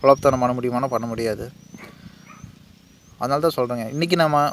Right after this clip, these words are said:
ஒவ்வொரு கம்பெனியில ஒரு டாடா கம்பெனி, ஒரு டாடா மோட்டார் கம்பெனி, இல்ல ஐ டி சி, இல்ல ரிலையன்ஸ், இல்ல விப்ரோ, இன்ஃபோசிஸ்,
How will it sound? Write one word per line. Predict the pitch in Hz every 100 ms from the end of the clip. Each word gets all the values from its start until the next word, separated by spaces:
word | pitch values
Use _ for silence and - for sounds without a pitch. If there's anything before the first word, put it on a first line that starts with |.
| -
ஒவ்வொரு | 143 151 143
கம்பெனியில | 139 135 135 135
ஒரு | 135 123
டாடா | 127 131
கம்பெனி, | 123 127 120 117 123
ஒரு | 127
டாடா | 123 123 127
மோட்டார் | 123 117 120
கம்பெனி, | 120 117 117 120 120 - - - - -
இல்ல | 147 135 127 123 120 -
ஐ | 139
டி | 135
சி, | 127 123 120 123
இல்ல | 127
ரிலையன்ஸ், | 123 123 127 123 123 - - - - - - - - - - -
இல்ல | 175 156 143 135 131 127 - - - - - -
விப்ரோ, | 175 143 143 131 127 - - - - -
இன்ஃபோசிஸ், | 151 151 131 135 -